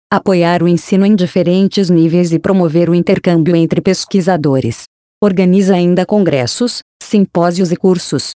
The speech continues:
fortalecendo a microscopia e microanálise em diversas áreas da ciência.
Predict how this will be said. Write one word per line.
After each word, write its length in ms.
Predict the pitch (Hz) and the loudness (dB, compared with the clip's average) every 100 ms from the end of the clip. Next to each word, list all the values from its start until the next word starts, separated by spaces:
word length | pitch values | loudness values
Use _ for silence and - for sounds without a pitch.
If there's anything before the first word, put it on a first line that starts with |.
| _ | _
fortalecendo 720 | - 233 - 190 208 - 185 185 | -4 -2 0 0 -2 -2 0 2
a 60 | |
microscopia 800 | 190 180 185 - 196 - 208 202 | 2 2 0 0 -4 0 2 2
e 20 | |
microanálise 800 | 175 185 202 190 175 185 185 156 | 2 0 0 2 2 2 0 0
em 60 | 165 | 0
diversas 580 | 165 160 165 160 165 151 | 2 2 0 0 -2 0
áreas 320 | 170 180 170 | 0 0 0
da 140 | 165 | 0
ciência. 600 | 160 - 190 135 - 127 | 0 0 2 0 -2 -8